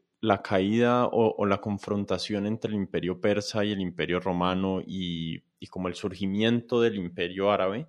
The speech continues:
em, y habían como unas ideas y nociones que yo leía en el libro y yo decía, "Uy,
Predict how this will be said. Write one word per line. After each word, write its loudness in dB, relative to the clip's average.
em, -4
y 0
habían 4
como 2
unas 2
ideas 6
y 4
nociones 2
que 0
yo -2
leía 2
en 6
el 4
libro 0
y -2
yo 2
decía, 2
"Uy, 2